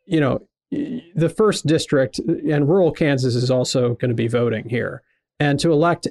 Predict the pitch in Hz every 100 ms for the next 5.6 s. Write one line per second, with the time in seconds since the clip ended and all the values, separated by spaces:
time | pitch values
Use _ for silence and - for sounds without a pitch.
0 | 151 147 139 135 - _ 131 151 147 139
1 | 143 135 - - 131 - - 143 139 131
2 | 127 127 120 - 135 - 123 123 117 123
3 | - 131 - - - - - - 139 139
4 | 139 123 131 120 - 127 113 - 143 131
5 | 120 113 110 123 - _